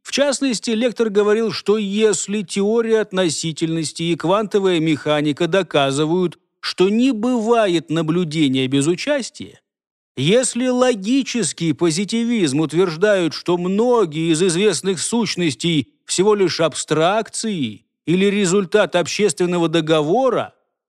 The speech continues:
если ученые верят, что о многих способностях разума мы даже не подозреваем,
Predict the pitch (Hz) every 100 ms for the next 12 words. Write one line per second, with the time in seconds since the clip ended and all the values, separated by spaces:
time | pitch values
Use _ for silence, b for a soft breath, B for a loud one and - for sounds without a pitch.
0 | _ - 175 285 - 262 262 285 262 -
1 | - 277 330 320 262 254 202 190 151 131
2 | 185 247 220 185 151 - 160 180 180 196
3 | 208 226 170 160 - 185 170 202 160 151
4 | 135 175 147 160 180 139 147 147 156 170
5 | 139 156 151 151 151 139 143 143 247 233
6 | 214 160